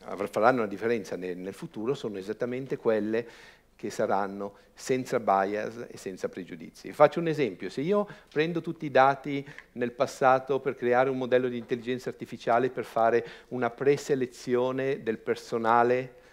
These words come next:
ok, per identificare chi potrebbe diventare C E O di una grande azienda, e prendo i dati così come sono, è chiaro che c'è dentro un bias maschio-femmina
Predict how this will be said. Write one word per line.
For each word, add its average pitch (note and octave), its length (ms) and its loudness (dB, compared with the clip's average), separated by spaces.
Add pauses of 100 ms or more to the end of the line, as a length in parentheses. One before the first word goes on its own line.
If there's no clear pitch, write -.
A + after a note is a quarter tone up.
(140)
ok, B2 360 0
per B2 200 -2
identificare B2+ 1040 4 (200)
chi E3 200 -8
potrebbe C3+ 460 2
diventare A#2+ 640 2 (260)
C - 200 -16
E C#3 260 2
O B2+ 340 8 (220)
di A2+ 100 -8
una A#2 300 0
grande A#2+ 340 4
azienda, F#2+ 680 -4 (520)
e C#3 120 -6
prendo F3 280 2
i E3+ 80 2
dati C#3+ 420 8
così C3+ 280 -2
come C3 220 -2
sono, E2+ 440 -8 (380)
è E3+ 160 -6
chiaro F3 420 6
che A#2 100 -6
c'è A2+ 160 -4
dentro A2+ 580 -2 (240)
un G#2+ 500 -6
bias A2 840 6 (200)
maschio-femmina A#2 1080 0